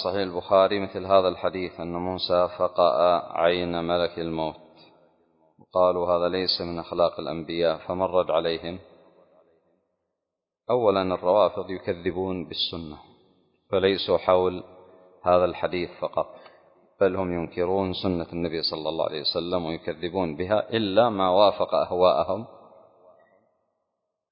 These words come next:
وثانيًا، هذا الحديث لا إشكال فيه،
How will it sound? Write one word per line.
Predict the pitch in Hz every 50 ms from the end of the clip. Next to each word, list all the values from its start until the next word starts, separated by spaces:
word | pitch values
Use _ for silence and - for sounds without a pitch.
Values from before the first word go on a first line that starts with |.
| _ _ _ _ _ _ _ _ -
وثانيًا، | 87 95 - - 131 127 113 107 101 110 127 139 131 -
هذا | 156 131 107
الحديث | 90 - - 87 104 107 101 -
لا | 117 135 -
إشكال | - - - - - 87 85 82 82 82
فيه، | - 85 78